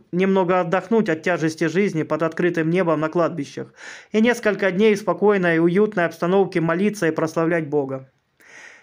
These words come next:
И вот власти решили разрушить эту церковь и строго потребовали от патриарха Ефрема второго самому совершить это. «Он ваш священник, и сами позаботьтесь об этом».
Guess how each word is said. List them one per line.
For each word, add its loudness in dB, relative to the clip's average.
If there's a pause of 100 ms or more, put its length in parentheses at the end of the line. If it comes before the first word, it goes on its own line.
И 0
вот 4
власти 2
решили 2
разрушить 0
эту -2
церковь 0
и -2
строго 2
потребовали 2
от 0
патриарха -2
Ефрема 0
второго 0 (460)
самому 2
совершить -2
это. -4 (1080)
«Он 4
ваш 2
священник, -2 (160)
и 2
сами 0
позаботьтесь 0
об -4
этом». -8